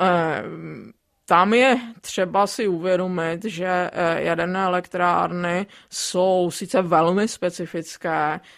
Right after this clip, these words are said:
ale přece jenom továrny. To znamená, na-, eh, v každé továrně nastane chvíle, kdy se něco pokazí. Ta jaderná elektrárna se odlišuje velmi významně tím,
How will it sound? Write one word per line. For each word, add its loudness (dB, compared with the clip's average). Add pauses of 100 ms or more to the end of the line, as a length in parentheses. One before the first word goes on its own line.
(100)
ale -2
přece -10
jenom -6
továrny. -6 (380)
To -8
znamená, 2
na-, 2
eh, 4
v -6
každé 4
továrně 2
nastane -2
chvíle, 0 (220)
kdy 0
se -4
něco -6
pokazí. -6
Ta -2
jaderná 4
elektrárna 4
se -2
odlišuje 0
velmi 0
významně -4
tím, -8